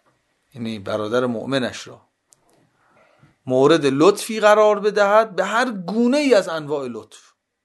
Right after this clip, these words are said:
هر از کمش بگیر تا زیادش، هر نوع لطفی بکند، الا اینکه خداوند از خادمین بهشت به خدمت او در می‌آورد. خادمین بهشت رو خادم او می‌کنه.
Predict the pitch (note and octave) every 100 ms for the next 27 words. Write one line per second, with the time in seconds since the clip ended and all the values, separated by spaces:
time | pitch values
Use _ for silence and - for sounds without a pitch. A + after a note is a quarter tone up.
0 | _ - F#3+ D3+ B2+ - F3 F3+ C#3+ G3
1 | G3+ A3+ E3 A#2+ A2+ A#2 G#2 G#2 - G#3+
2 | A#3+ A3+ B3+ A#3+ G3+ E3+ - C#3+ A2+ -
3 | E2 - _ _ _ _ _ _ _ _
4 | _ _ F3 F3+ D3+ C#3+ D3 C3 B2 B2
5 | A#2+ C3+ G3 D#3+ - - A#2+ A#2+ A#2 A#2+
6 | D3+ D#3 B2+ G#2 G2 _ _ _ B2+ B2
7 | D3 G#3+ B3 - - _ _ - - B2
8 | B2 D#3+ D#3+ F#3 F3+ D3 A#2 G#2 G2+ G2
9 | G#2 G#2+ G2+ - - _ _ _ _ -
10 | A#2+ A#2+ C#3+ D3+ A#2+ D3 E3+ E3+ A#2+ A2
11 | B2 A2+ A2 G2 G2+ G#2+